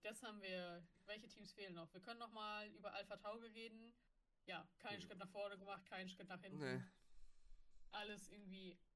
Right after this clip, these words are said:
Speaker 2: Also
Speaker 1: Ich glaube, dass sie da, ich glaube, dass sie möglich, dass, dass sie Punkte holen können.
Speaker 2: Mhm.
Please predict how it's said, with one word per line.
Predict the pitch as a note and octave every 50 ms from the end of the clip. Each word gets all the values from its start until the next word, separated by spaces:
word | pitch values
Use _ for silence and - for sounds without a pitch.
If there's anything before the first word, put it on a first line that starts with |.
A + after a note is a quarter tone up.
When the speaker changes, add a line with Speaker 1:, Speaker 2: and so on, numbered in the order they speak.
| - - - G#3+ B3 C4+ C4 - - - _ - - - - - - - - - - - -
Speaker 2:
Also | - A#2 B2+ B2+ C3 B2+ B2+
Speaker 1:
Ich | B2+ C3
glaube, | A3+ A#3+ C4+ D4+ C#4 -
dass | B3 A#3+ -
sie | - B3 A#3 A#3+ A#3+ - - -
da, | A#3 A3+ A3+ A3+ A3
ich | G#3 F#3+
glaube, | - A3+ A#3 B3 A#3
dass | A#3 A3 -
sie | A3
möglich, | G3+ G#3 A3+ A#3 - A3+ G#3+
dass, | - G#3 F#3 - - - - _ _ _ _ -
dass | A3+ A3 -
sie | A#3+
Punkte | - - A3+ A3 A#3 - - G#3 F3+
holen | A3 G#3+ G#3+ G#3 G3 F#3
können. | F#3 A3+ A3 B3 C#4+ D4+ - - - -
Speaker 2:
Mhm. | D#3+ D#3+ D#3+ D#3+ F3+ G3